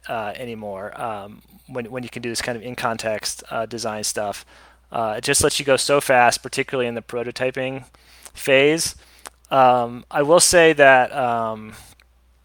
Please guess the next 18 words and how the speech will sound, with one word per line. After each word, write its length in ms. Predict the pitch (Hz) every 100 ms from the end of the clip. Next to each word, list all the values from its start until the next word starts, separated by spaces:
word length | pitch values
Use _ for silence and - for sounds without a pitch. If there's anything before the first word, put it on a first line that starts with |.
| _ - -
there 100 | -
are 120 | 143 151
some 180 | 160
dangers 460 | 147 131 143 165 170
to 180 | - 190
this, 480 | 208 240 - - 185
<laughs> 640 | - - - - - _
uh, 180 | 139 127
and 120 | 127
you 60 | 135
need 180 | 143 143
to 60 |
be 140 | 143 131
careful 580 | - 123 127 160 156
about 340 | 143 127 117 139
it, 180 | 175 - _ _ _ _
um, 720 | 127 120 113 110 104 104 107 -
because, 1000 | 135 - 131 123 123 120 120 120 -